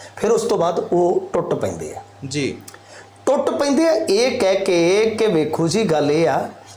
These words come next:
Speaker 1: ਕਿ ਇਹਨਾਂ ਨੇ ਸਾਡੇ ਤੇ ਹਮਲਾ ਕੀਤਾ
Speaker 2: ਹੂੰ।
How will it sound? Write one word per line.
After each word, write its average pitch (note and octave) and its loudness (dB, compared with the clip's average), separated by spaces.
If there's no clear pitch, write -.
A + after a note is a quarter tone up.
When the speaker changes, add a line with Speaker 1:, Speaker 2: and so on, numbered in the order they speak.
Speaker 1:
ਕਿ G#3 0
ਇਹਨਾਂ G#3 2
ਨੇ C#3 0
ਸਾਡੇ D3 -2
ਤੇ F#3+ 0
ਹਮਲਾ A#2+ -2
ਕੀਤਾ - -12
Speaker 2:
ਹੂੰ। D#3+ -4